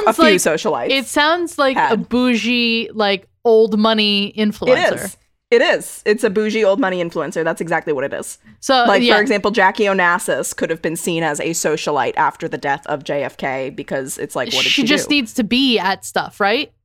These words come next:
Speaker 1: Yeah, that's really,
Speaker 2: Are they
Speaker 1: it's
Speaker 2: like
Speaker 1: like, it's Paris
Speaker 2: Kardashians?
Speaker 1: Hilton.
Speaker 2: Oh, okay, okay.
Speaker 1: Yeah.
Speaker 2: But I, I just don't know how you get into being somebody that gets paid to just be places.
Speaker 1: You
Speaker 2: Like, I don't
Speaker 1: are
Speaker 2: understand it.
Speaker 1: insanely rich. That's how.
Speaker 2: Yeah.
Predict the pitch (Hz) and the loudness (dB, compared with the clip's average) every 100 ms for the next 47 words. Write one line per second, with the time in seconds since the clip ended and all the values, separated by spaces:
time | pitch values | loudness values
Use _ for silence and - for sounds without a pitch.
0 | _ 202 240 240 156 202 - 269 226 240 | _ -2 2 2 2 0 0 2 4 6
1 | 269 269 269 240 220 240 381 330 359 269 | 6 4 4 4 4 4 4 4 2 0
2 | 170 - _ _ - 254 233 214 175 175 | -2 -4 _ _ 0 2 2 0 -2 -4
3 | - 175 _ _ - 277 151 - _ _ | -8 -14 _ _ 0 2 0 -4 _ _
4 | _ _ _ _ _ _ _ 262 285 311 | _ _ _ _ _ _ _ -2 0 -2
5 | - 269 320 311 381 339 349 285 190 262 | -4 -2 -2 0 2 2 2 2 2 -2
6 | - 247 294 277 - 240 196 233 233 214 | -2 -2 -2 -2 0 -2 0 0 0 0
7 | 214 254 226 214 214 208 202 202 196 208 | -2 -2 2 2 0 0 0 0 -2 -4
8 | - 233 220 185 190 202 170 208 208 196 | -2 0 0 -2 -4 -4 -2 -4 -2 -4
9 | 190 - 233 - - 170 190 208 202 226 | -6 -10 -14 -16 -12 -4 0 2 4 2
10 | 233 226 190 190 208 196 202 - 190 185 | 2 4 4 6 4 2 0 2 0 2
11 | 170 202 170 - - - - 170 185 - | 0 0 0 0 -4 -4 -4 0 2 2
12 | - 117 - _ - 190 | 0 0 -4 _ -6 -6